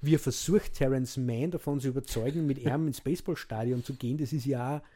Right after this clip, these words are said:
der redet irgendein Schwurbel, kommt nicht zum Punkt. Aber es gibt immer wieder Menschen, die am,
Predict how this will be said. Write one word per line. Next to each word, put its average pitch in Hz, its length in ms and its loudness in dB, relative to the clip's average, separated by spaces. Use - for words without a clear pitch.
der - 80 2
redet 151 320 2
irgendein 202 400 2
Schwurbel, 175 460 0
kommt 175 300 -4
nicht 180 140 -4
zum 131 140 -6
Punkt. - 460 -2
Aber 147 300 0
es - 160 -6
gibt 208 240 -2
immer 190 160 0
wieder 180 260 0
Menschen, 160 500 -4
die 156 140 -4
am, 156 180 -4